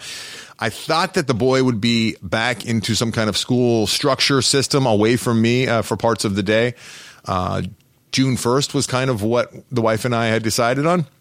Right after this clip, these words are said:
Turns out there's a break there as well. So, uh, June twenty-first, he is, by his own, uh, uh, request, in s-, in summer camp slash school, uh,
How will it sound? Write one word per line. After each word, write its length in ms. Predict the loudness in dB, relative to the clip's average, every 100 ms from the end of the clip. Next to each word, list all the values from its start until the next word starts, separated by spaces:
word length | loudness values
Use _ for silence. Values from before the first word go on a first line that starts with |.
| _ _ _ _ _ _ -6
Turns 300 | -2 0 0
out 320 | 0 0 -4
there's 260 | -4 -2 -2
a 60 | -4
break 360 | -4 -4 -4
there 280 | -2 0 2
as 100 | 2
well. 280 | 2 2 2
So, 420 | 2 2 0 -2
uh, 240 | 0 0 0
June 380 | 0 2 2 2
twenty-first, 640 | 2 0 2 0 0 0
he 220 | 2 2
is, 280 | 2 0 -4 _ -20 -20 -20 -20 _ _ _ _
by 240 | -2 0
his 200 | 0 0
own, 340 | 0 0 0 -2
uh, 40 | -2
uh, 800 | 0 0 0 0 -2 -2 -4 -10 -18 _ -6
request, 640 | -4 0 0 0 -4 -6 -16 -20 _
in 220 | 0 2
s-, 340 | 2 2 0 0
in 160 | 0 0
summer 340 | 0 0 0
camp 340 | 0 -2 -4 -8 -20 -10
slash 360 | -4 -2 0 0
school, 480 | 0 0 0 -2 -6 -14 -20 -20 -10
uh, 320 | -6 -4 -6